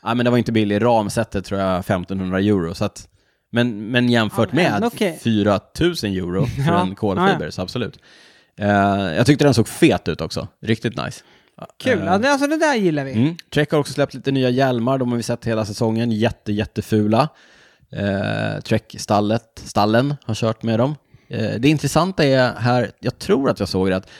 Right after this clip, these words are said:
Speaker 1: de släpper dem under Trek-namnet och inte under Bontrager-namnet. Så de kanske
Speaker 2: Mhm.
Speaker 1: håller på och fasar ut
Speaker 2: Ja, Bontrager.
Speaker 1: Bontrager som, vi får se,
Speaker 2: Okej.
Speaker 1: vi får se.
Speaker 2: Oj, en stor grej i så
Speaker 1: Mm.
Speaker 2: fall.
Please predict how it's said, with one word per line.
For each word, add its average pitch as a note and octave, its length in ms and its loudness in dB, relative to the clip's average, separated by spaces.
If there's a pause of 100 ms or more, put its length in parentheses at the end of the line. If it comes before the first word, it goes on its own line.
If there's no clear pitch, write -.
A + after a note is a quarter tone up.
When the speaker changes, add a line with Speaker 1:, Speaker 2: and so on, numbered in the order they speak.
(160)
Speaker 1:
de B2 100 -2
släpper D3+ 280 0
dem D3+ 80 2
under C#3 140 2
Trek-namnet C#3 640 -4
och G2+ 60 0
inte F#2+ 180 -4
under G2 160 -2
Bontrager-namnet. G#2+ 840 0
Så - 60 -2
de A3+ 80 2
kanske D#3+ 180 2
Speaker 2:
Mhm. D#4 80 2
Speaker 1:
håller A#3+ 60 0
på A#2 60 0
och G#2+ 80 -4
fasar A#2+ 480 -2
ut - 360 -8 (380)
Speaker 2:
Ja, G3 160 2
Bontrager. E3+ 520 -2
Speaker 1:
Bontrager A2 480 -2
som, F2+ 300 -6 (360)
vi C3+ 100 4
får E3+ 100 0
se, F#3+ 120 4
Speaker 2:
Okej. C#3 200 -4
Speaker 1:
vi A2 100 0
får D3+ 60 -8
se. C#3 100 -2 (480)
Speaker 2:
Oj, F3+ 280 4
en B2+ 60 -6
stor B3 400 0
grej F#3+ 240 0
i E3+ 40 0
så C#3 100 0
Speaker 1:
Mm. C3+ 120 4
Speaker 2:
fall. G3 140 0